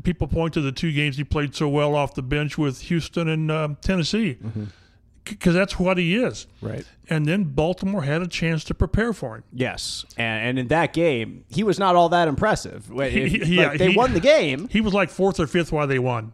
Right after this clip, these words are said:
Speaker 2: Right.
Speaker 1: So, and again, if that hurts people's feelings, I'm sorry, but, but still, I, I agree. He, he was one of their best offseason acquisitions for a lot of reasons.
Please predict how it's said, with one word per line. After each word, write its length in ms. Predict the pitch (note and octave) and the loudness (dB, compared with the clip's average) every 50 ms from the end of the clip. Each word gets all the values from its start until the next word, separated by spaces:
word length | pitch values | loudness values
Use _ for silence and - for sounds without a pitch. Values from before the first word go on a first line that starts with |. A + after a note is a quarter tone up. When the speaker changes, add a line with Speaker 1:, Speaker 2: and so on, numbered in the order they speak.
| - _ | -10 _
Speaker 2:
Right. 340 | - A#3+ C4 F3 A2 F#2+ - - _ - - - _ - - - | 0 2 2 2 0 -2 -10 -20 _ -20 -20 -20 _ -20 -20 -20
Speaker 1:
So, 460 | - - - E3+ D3 C#3 C#3 C#3+ D#3+ - | -12 -4 0 0 2 2 2 0 -2 -2
and 160 | - F3 E3 | -4 -2 -2
again, 260 | D#3+ D3 D#3 F3 F#3 F3+ | -2 -2 0 0 0 0
if 100 | D3+ - | 0 0
that 240 | E3+ E3+ F#3 F#3+ - | 0 -2 -2 -2 -6
hurts 260 | - C#3 F3+ F#3+ - | -4 -2 -2 -2 -4
people's 340 | - - F#3+ E3+ - D#3 C3 | -4 -4 -2 -2 -2 -4 -4
feelings, 360 | - - G3 G3 F#3 E3 C3+ | -2 -2 -2 0 0 0 0
I'm 120 | C#3 B2+ A#2+ | 0 -2 -4
sorry, 440 | - - - A#3+ B3+ G#3 D3 C#3+ C#3+ | -2 0 2 2 2 2 2 2 2
but, 200 | C#3 C#3+ C#3+ - - - - - - - - - - - - - _ _ _ _ | 0 0 -2 -4 -10 -20 -20 -20 -20 -20 -20 -20 -20 -20 -20 -20 _ _ _ _
but 360 | - E3 D#3 D3+ D3+ D3+ - - - _ - C4+ A3 | 2 2 4 2 2 0 -4 -10 -20 _ -20 -16 -10
still, 500 | - - - - - A#3 A3 D3+ C3 - - _ _ - - | -8 -8 -4 -2 0 0 0 0 -2 -8 -16 _ _ -10 -8
I, 60 | E3 D#3+ | -6 -2
I 180 | D#3 D3+ E3 | 0 2 2
agree. 260 | F3 D#3 D3 G3 G#3+ | 2 0 0 0 0
He, 180 | D3 F#3 G#3+ E3 | 0 0 0 0
he 60 | D#3+ G3+ | 0 2
was 100 | G3 D3 | 2 2
one 100 | E3+ F#3 | 2 2
of 60 | E3 | 2
their 100 | D#3 D3+ C#3+ | 0 0 0
best 240 | E3 E3 D3 - | 0 -2 -2 -2
offseason 560 | - E3+ D3 C3 - E3+ D#3 C3+ D3+ C#3 D#3 F3+ | -2 -2 -2 -2 -2 -4 -2 -2 -2 -4 -2 -2
acquisitions 640 | D#3 D3+ - D3 C3 A#2+ D3+ G3+ F#3+ - F3+ D3+ - | -4 -2 -2 -2 -2 0 0 0 0 -2 -4 -4 -4
for 160 | - D#3 D3 | -2 -4 -2
a 60 | C3 | -2
lot 200 | C#3+ E3+ F3+ G3 | 0 0 0 0
of 100 | F3 C#3 | 0 0
reasons. 480 | C3+ E3+ A3+ G#3+ - A2+ G2+ G2 - | 0 0 -2 -2 -4 -8 -12 -14 -16